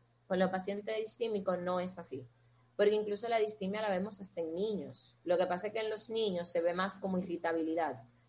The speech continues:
Son niños que son como más malcriados, como lo que conceptualizamos como un niño malcriado, que tú le dices algo y es bien irritable,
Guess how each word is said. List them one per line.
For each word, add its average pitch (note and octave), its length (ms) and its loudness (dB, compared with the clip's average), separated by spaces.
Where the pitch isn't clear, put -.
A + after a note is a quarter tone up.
Son F3+ 300 0
niños G#3 220 0
que G#3+ 100 0
son G#3 340 -4
como F#3 180 4
más F#3 140 4
malcriados, G3+ 520 4
como F3+ 180 4
lo F3+ 100 8
que F3+ 100 2
conceptualizamos F#3 920 2
como A3 180 -2
un A3 100 -2
niño G#3+ 180 0
malcriado, G3+ 480 2
que F3+ 80 2
tú F3+ 120 -2
le F#3+ 100 4
dices G3 280 2
algo G3 340 2
y F3 100 2
es E3+ 80 4
bien F3+ 160 0
irritable, F3+ 880 4